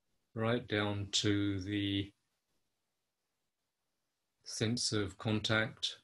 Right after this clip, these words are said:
the sensations of contact with the seat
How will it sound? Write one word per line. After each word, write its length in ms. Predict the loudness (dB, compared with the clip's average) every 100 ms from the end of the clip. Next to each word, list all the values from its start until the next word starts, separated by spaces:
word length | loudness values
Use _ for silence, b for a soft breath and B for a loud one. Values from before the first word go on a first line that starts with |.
| _
the 60 | -12
sensations 640 | -8 -4 -4 -2 -2 -4
of 140 | -6 -6
contact 720 | -4 -2 2 2 2 -4 -12 -12 _ _ _ _ _ _
with 180 | -8 -8
the 80 | -2
seat 680 | 0 0 0 -2 -6 -8